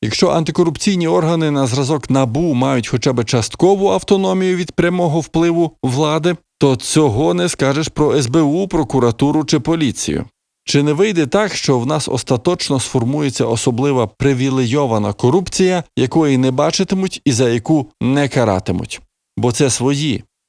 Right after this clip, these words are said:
наближені до влади люди. Для ефективнішої боротьби з корупцією насправді не потрібно приймати якісь екстраординарні, незвичні зміни до законодавства.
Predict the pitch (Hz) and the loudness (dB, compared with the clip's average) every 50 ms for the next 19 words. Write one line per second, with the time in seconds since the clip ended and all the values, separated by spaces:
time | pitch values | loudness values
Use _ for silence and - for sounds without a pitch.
0 | - 107 110 113 113 127 135 135 117 117 127 123 117 110 101 110 107 98 104 117 | -4 0 0 0 2 2 0 0 0 0 0 0 0 0 0 0 0 0 0 0
1 | 127 131 107 113 107 98 - _ - 104 104 107 95 - - 58 - - _ _ | 0 0 0 0 -2 -2 -4 _ -2 0 0 0 0 -2 -6 -10 -12 -14 _ _
2 | _ _ _ _ _ _ _ _ _ _ _ _ _ _ _ _ _ _ _ _ | _ _ _ _ _ _ _ _ _ _ _ _ _ _ _ _ _ _ _ _
3 | _ _ _ _ _ - 101 110 139 - - 151 143 - 147 127 - - 196 202 | _ _ _ _ _ -4 -2 0 0 0 0 -2 -2 -4 -6 -4 -2 -2 0 0
4 | 180 175 147 127 - - 139 127 117 113 131 127 135 127 135 151 135 - - 123 | 0 0 -2 -2 0 0 0 0 0 0 0 0 0 0 -2 -2 -4 -2 0 0
5 | 135 175 196 - - - 110 98 95 92 92 92 92 107 104 - - 143 156 160 | 0 0 0 -2 -2 -2 0 0 0 0 0 0 0 -2 -2 -2 -2 -2 0 0
6 | 135 127 131 123 127 135 143 139 - 127 113 - 151 180 175 135 123 113 - 131 | 0 -2 -2 -2 0 -2 -2 -2 -2 -4 -2 -2 -2 -4 -2 -2 -2 -2 0 0
7 | 127 127 123 131 135 127 - 127 110 110 - - 135 - - - 139 131 - - | 0 0 0 0 -2 -2 0 0 -2 -2 -2 -4 -6 -4 -4 -2 -4 -2 -4 -4
8 | - - 123 - - 123 117 95 117 117 117 123 135 147 147 139 127 135 139 127 | -4 -2 -2 0 0 0 0 0 0 0 0 0 0 -2 -2 -2 -2 -2 -2 -4
9 | 113 - _ _ - 120 127 120 98 98 113 139 131 - - 120 110 104 90 92 | -4 -8 _ _ -2 0 0 0 0 -2 -2 -2 -2 -4 -4 -2 -2 -2 -2 -2
10 | 98 131 151 156 147 135 120 101 117 113 104 101 120 110 - 120 113 117 110 107 | -2 -2 -2 -2 -2 -2 -2 0 0 0 0 0 -2 -4 -2 -2 -2 0 0 0
11 | 110 95 - - - - 85 - | 0 0 -2 -4 -6 -6 -6 -6